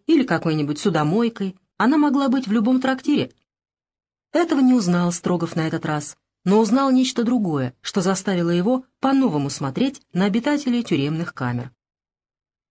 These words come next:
«Выходит, Капа, — сказал Матвей полушутя, полусерьёзно, — все эти воры,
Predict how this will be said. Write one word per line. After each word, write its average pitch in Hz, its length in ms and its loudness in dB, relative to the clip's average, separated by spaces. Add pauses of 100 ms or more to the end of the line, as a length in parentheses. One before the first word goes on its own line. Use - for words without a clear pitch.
«Выходит, 226 640 0
Капа, — 226 500 0 (280)
сказал 175 420 0
Матвей 170 340 -2
полушутя, 180 600 -2
полусерьёзно, — 165 800 -2 (360)
все 302 300 2
эти 214 220 0
воры, 175 600 0